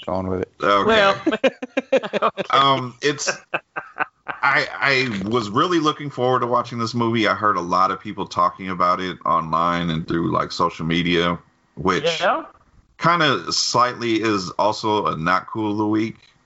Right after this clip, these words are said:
Speaker 2: because if you g-, have Shudder through Amazon Prime, they are really late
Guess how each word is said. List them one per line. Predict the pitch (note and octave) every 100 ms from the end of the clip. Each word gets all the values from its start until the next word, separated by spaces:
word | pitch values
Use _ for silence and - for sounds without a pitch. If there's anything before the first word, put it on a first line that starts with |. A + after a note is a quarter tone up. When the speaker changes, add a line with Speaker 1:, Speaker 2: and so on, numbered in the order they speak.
| -
Speaker 2:
because | E2+ - F2 E2+ D#2 D#2 - - _ _ - - _ _ _
if | - G2+ G2
you | G2+
g-, | E2+ E2
have | A2+ A2+
Shudder | - A2 G#2 G2+
through | F2+ F2+ F2 E2+ E2 E2 D#2 - - _ -
Amazon | G2 F#2 F2 F2 D#2+
Prime, | - F#2 E2+ D#2+ D#2+ D#2 -
they | - F2+ A2
are | E2 E2+ D#2+
really | D2+ C2+ D#2+ F2 F#2+ F#2 E2
late | D#2+ E2 F2 -